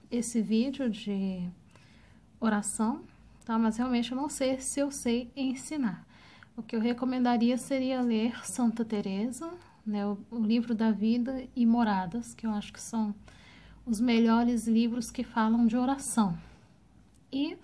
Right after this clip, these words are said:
Caminho de Perfeição também é um livro bom, mas ele é um pouquinho mais ascético. Ele não é livro, assim,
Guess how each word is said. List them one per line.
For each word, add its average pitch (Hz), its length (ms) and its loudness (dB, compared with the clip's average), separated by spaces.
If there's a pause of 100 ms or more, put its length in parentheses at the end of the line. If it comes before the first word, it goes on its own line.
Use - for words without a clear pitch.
(480)
Caminho 311 360 0
de 285 120 -8
Perfeição 240 680 -4
também 269 340 -4
é 285 40 -4
um 285 80 -4
livro 277 340 -4
bom, 254 240 0
mas 190 240 -4
ele 240 140 0
é 262 40 -2
um 247 40 -4
pouquinho 262 400 -6
mais 254 240 -2
ascético. 190 800 -6 (160)
Ele 202 160 -4
não 220 140 2
é - 20 4
livro, 226 320 2
assim, 208 560 -2